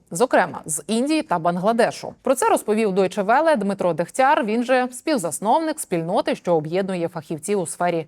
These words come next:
підбору персоналу. Нагадаю, Суспільне чекає відповіді від Мінекономіки, де, зокрема, ми також хочемо дізнатися: а які ж кроки вживає держава, щоб уникнути дефіциту молоді, та які програми підтримки бізнесу розробляє відомство.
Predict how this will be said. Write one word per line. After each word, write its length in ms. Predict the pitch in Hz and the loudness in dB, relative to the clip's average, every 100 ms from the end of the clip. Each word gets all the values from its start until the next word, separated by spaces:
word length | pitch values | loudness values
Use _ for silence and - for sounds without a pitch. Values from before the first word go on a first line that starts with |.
| _ - | _ -6
підбору 420 | 196 170 196 185 | -4 2 2 2
персоналу. 640 | 175 165 185 185 147 - _ - | -4 -6 -2 -2 -2 -6 _ 0
Нагадаю, 520 | 262 277 339 392 349 | 2 4 4 4 2
Суспільне 500 | 262 240 285 247 220 | 0 -2 0 0 0
чекає 300 | 233 220 202 | 0 2 2
відповіді 560 | 220 214 190 185 175 | 0 -2 -2 -2 -2
від 200 | 175 185 - 190 | -2 -4 -4 -4
Мінекономіки, 760 | 196 180 180 165 165 170 294 | -2 0 -2 -2 -2 2 2
де, 220 | 233 180 | 4 2
зокрема, 360 | 170 170 180 175 | 2 0 0 0
ми 120 | 170 | -2
також 280 | 180 170 165 | -2 -2 -2
хочемо 420 | - 175 170 170 | -4 -4 -2 -4
дізнатися: 680 | 156 185 202 180 160 170 160 - - - | -2 0 0 0 -2 -6 -8 -10 -20 -4
а 200 | 185 165 | -2 0
які 280 | 165 285 330 | -4 -4 -4
ж 120 | - | 0
кроки 300 | 277 294 226 | 2 4 2
вживає 320 | 180 226 240 | 2 2 2
держава, 440 | 202 190 330 349 | 0 2 2 2
щоб 320 | 220 190 170 185 | 0 0 0 0
уникнути 480 | 196 190 175 160 | -2 -2 -4 -4
дефіциту 460 | 147 - 196 190 185 | -4 -6 -4 -4 -2
молоді, 500 | 240 440 392 233 214 - | 0 0 2 2 0 2
та 260 | 240 220 - | 2 2 0
які 320 | 196 202 339 | -2 0 0
програми 560 | 320 202 175 220 254 185 | 0 -2 2 0 0 -2
підтримки 580 | 180 170 180 175 156 156 | -6 -4 -2 -2 -4 -6
бізнесу 560 | 180 359 403 381 370 | -2 -2 -2 -2 0
розробляє 500 | 247 151 151 170 160 | -2 -4 -4 -2 -2
відомство. 600 | 202 339 311 - 277 285 | -2 -2 -4 -2 0 0